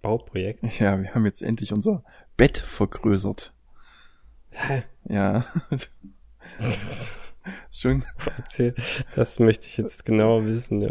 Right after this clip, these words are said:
Speaker 2: Wir haben per eBay Kleinanzeigen <laughs> nochmal dasselbe, also derselbe Typ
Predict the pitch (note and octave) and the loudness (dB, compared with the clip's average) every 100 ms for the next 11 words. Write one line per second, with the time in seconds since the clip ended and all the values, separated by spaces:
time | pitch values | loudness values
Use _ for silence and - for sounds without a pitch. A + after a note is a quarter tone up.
0 | C3+ - A#2+ A#2 B2 C3 B2 A#2 - - | -4 -8 -2 0 2 2 2 2 -2 -14
1 | _ - A2 G#2 - B2+ B2+ A2 - - | _ 2 4 4 2 2 2 2 -2 -2
2 | G#2 G#2+ C#3 D3 C#3 - D3 D3+ C3 A#2 | 2 2 2 -2 -4 0 0 0 -2 -2
3 | A#2 A2+ G#2 - - A2+ B2 D3 - - | 0 2 2 -2 2 4 6 4 0 -2
4 | A2 G#2 - - G2 A#2 G#2+ - - B2 | 0 0 -2 -2 2 2 2 -4 2 4
5 | G3+ - | 4 0